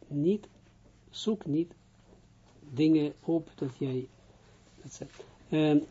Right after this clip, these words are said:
dat is wat wij zien, dat zij, ze gingen samen. Ten eerste, kijk, met z'n tweeën konden ze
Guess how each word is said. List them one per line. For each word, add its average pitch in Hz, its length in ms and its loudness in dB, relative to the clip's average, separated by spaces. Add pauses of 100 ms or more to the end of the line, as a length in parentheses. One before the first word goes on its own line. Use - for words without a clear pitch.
(200)
dat 240 160 2
is 208 140 0
wat 208 140 2
wij 185 160 6
zien, 165 400 4
dat 147 220 -2
zij, 262 340 0 (120)
ze 226 120 0
gingen 254 300 2
samen. 202 500 2 (1000)
Ten 254 160 4
eerste, 254 260 4
kijk, 170 260 2
met 170 180 4
z'n 196 140 4
tweeën 226 300 2
konden 185 240 4
ze 185 240 2